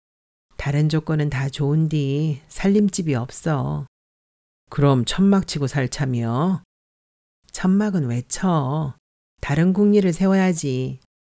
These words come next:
살림은 아파트를 얻어 살고 읍내 변두리에 칼국수집을 차릴겨.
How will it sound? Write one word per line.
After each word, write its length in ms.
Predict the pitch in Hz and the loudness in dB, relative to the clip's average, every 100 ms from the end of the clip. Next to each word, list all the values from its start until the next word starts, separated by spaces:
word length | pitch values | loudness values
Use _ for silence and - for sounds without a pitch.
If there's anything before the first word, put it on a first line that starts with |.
| _ _ _ _ _ | _ _ _ _ _
살림은 800 | - - 202 190 160 170 208 185 - | -6 2 4 6 4 4 2 2 -2
아파트를 560 | 135 - 175 175 175 170 | -6 -2 -2 0 0 2
얻어 280 | 131 151 | 2 0
살고 720 | 165 170 156 135 135 160 151 131 _ _ _ 165 | 2 2 2 0 -2 0 -2 -4 _ _ _ 4
읍내 280 | 180 208 | 6 6
변두리에 680 | 208 175 185 196 180 170 170 | 6 6 6 6 4 4 2
칼국수집을 760 | 165 240 240 226 208 196 160 147 | 0 -2 -2 -2 -4 -4 -2 -2
차릴겨. 800 | - 196 196 175 - 127 127 131 | -4 -2 -2 -4 -6 -4 -4 -8